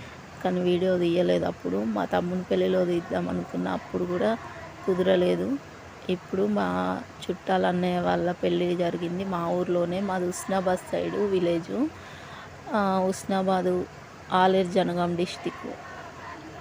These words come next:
చాలా మంచిగా అనిపిస్తది.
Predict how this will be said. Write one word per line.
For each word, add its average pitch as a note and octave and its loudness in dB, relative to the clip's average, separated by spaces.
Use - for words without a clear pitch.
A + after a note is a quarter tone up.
చాలా F#3+ 6
మంచిగా F#3+ 0
అనిపిస్తది. F#3+ -2